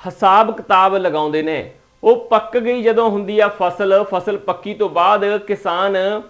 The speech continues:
ਸੋਚਾਂ ਦੇ ਵਿੱਚ ਇਸ ਕਰਕੇ ਹੁੰਦੇ ਨੇ ਕਿ ਅਸੀਂ ਇਹ ਫਸਲ ਤੋਂ ਪੈਸਾ ਵੱਟ ਕੇ ਅਸੀਂ ਇਸ ਬੰਦੇ ਦਾ ਦੇਣਾ, ਇਹ ਫਸਲ ਤੋਂ ਪੈਸਾ ਵੱਟ ਕੇ ਅਸੀਂ ਆਹ ਉਧਾਰ ਉਤਾਰਨਾ। ਪਰ ਜਦੋਂ ਖੜੀ ਫਸਲ ਬੇਮੌਸਮੀ ਬਰਸਾਤ ਦੇ ਕਰਕੇ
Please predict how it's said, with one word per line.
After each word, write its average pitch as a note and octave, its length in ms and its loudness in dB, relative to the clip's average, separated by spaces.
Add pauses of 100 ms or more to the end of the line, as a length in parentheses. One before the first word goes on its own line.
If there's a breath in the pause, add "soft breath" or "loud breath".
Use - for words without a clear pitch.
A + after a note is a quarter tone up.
(560 soft breath)
ਸੋਚਾਂ G3+ 380 2
ਦੇ B3+ 100 4
ਵਿੱਚ A3+ 240 2
ਇਸ G#3+ 140 4 (240)
ਕਰਕੇ F#3+ 340 -2
ਹੁੰਦੇ F3+ 280 -4
ਨੇ G3 220 -4
ਕਿ G#3 200 -2
ਅਸੀਂ G3+ 280 -6
ਇਹ C4 260 2 (160)
ਫਸਲ F#3 280 -2
ਤੋਂ F3+ 440 -4 (380 soft breath)
ਪੈਸਾ F#3 400 0
ਵੱਟ E3 280 -2
ਕੇ F3 240 -2
ਅਸੀਂ F3 280 -8
ਇਸ G3 360 2
ਬੰਦੇ E3 300 -4
ਦਾ D#3 120 0
ਦੇਣਾ, B2 380 -8 (500 soft breath)
ਇਹ A#3 140 4 (120)
ਫਸਲ A3+ 280 2
ਤੋਂ B3 160 -2
ਪੈਸਾ A3 340 0
ਵੱਟ G3+ 240 -2
ਕੇ G#3+ 120 -2
ਅਸੀਂ A3 220 -4
ਆਹ A3+ 160 4
ਉਧਾਰ G3 340 4
ਉਤਾਰਨਾ। D3+ 600 -2 (340 soft breath)
ਪਰ - 120 0
ਜਦੋਂ B3 280 -2
ਖੜੀ B3+ 440 -4
ਫਸਲ G3 760 -2
ਬੇਮੌਸਮੀ F3+ 720 0
ਬਰਸਾਤ E3 500 -4
ਦੇ G3+ 140 -2
ਕਰਕੇ F#3 760 -4